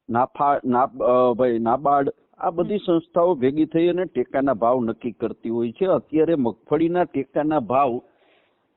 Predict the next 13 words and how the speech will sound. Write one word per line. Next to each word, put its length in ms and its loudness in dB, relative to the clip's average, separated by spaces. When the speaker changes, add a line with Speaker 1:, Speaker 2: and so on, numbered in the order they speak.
Speaker 1:
ચૌદસો 480 0
ને 120 0
પચાસ 420 -2
રૂપિયા 380 -4
છે. 140 -14
Speaker 2:
હમ. 200 -10
Speaker 1:
હું 400 -2
વિગતવાર 600 0
એ 120 0
બાબતે 440 -2
આપણે 260 2
પછી, 320 -6
અ, 640 -2